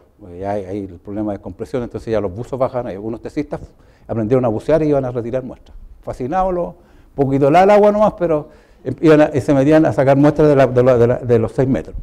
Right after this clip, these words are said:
Ya. Y les pasaban los trajes y todo. E incluso ellos hacen una, una, la ruta del vino y entran con unos botes, a donde están los, los, los vinos, ¡puf! Y tiran, sale un buzo y saca una botella y ahí van, van probando la gente.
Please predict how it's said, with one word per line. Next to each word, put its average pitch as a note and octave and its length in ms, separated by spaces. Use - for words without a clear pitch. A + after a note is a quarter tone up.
Ya. - 140
Y C3 60
les A#2 100
pasaban B2+ 360
los A2 120
trajes C#3+ 320
y C3 40
todo. G#2+ 180
E B2 100
incluso D3 360
ellos C#3+ 220
hacen D3 380
una, A#2 520
una, A2 480
la B2 160
ruta C#3+ 240
del B2+ 160
vino F3+ 360
y C#3+ 100
entran C3+ 180
con C#3 100
unos B2+ 220
botes, D3+ 460
a A#2 60
donde A#2+ 60
están C#3 180
los, C3 200
los, B2+ 200
los B2 80
vinos, F3+ 200
¡puf! - 300
Y B2+ 100
tiran, C3 380
sale C#3+ 200
un D3 120
buzo G#3 260
y D3+ 60
saca D3+ 240
una D3 140
botella F3 340
y D#3+ 60
ahí E3 120
van, D#3 320
van C#3+ 160
probando D3 360
la C3 100
gente. A#2+ 320